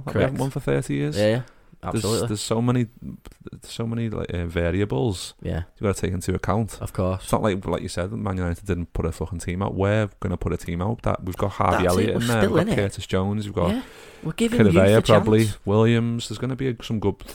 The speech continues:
Speaker 1: some good talent in there, good youngsters.
Speaker 2: And these are, these are youngsters that wanna play for England one day. So we're giving these guys an opportunity now to play these types of games,
Speaker 1: Giving
Speaker 2: to
Speaker 1: these
Speaker 2: give
Speaker 1: minutes, yeah.
Speaker 2: them experience.
Speaker 1: Progr-
Speaker 2: And
Speaker 1: progression and
Speaker 2: Uh,
Speaker 1: the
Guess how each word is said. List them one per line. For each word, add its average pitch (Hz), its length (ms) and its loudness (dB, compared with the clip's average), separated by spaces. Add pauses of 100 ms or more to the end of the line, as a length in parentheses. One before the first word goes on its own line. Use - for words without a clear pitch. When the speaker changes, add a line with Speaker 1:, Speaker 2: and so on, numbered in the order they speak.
Speaker 1:
some 131 220 -6
good 117 260 -4
talent 117 480 -2
in 156 80 -6
there, 165 160 -4
good 131 200 -4
youngsters. 120 580 -2 (220)
Speaker 2:
And 117 140 2
these 127 180 4
are, 117 60 2
these 127 300 2
are 123 40 2
youngsters 120 520 0
that 98 160 -2
wanna 101 180 -2
play 98 220 -2
for 92 120 -6
England 107 320 0
one 104 160 -2
day. 104 320 -2
So - 140 -8
we're 110 180 2
giving 107 260 -2
these 104 200 -2
guys 101 300 0
an 95 60 -2
opportunity 101 520 -6
now 98 240 -2
to 87 320 -4 (460)
play 104 240 0
these 95 180 -4
types 90 300 -4
of 90 80 -4
games, 92 540 -2
Speaker 1:
Giving 131 240 -4
Speaker 2:
to 143 40 -2
Speaker 1:
these 127 80 -2
Speaker 2:
give 135 160 4
Speaker 1:
minutes, - 300 -2
yeah. 151 60 0
Speaker 2:
them 190 100 4
experience. 113 480 -2 (240)
Speaker 1:
Progr- 123 320 -2
Speaker 2:
And - 80 -20
Speaker 1:
progression 135 500 -2
and 165 180 -2
Speaker 2:
Uh, 147 60 0
Speaker 1:
the - 220 -8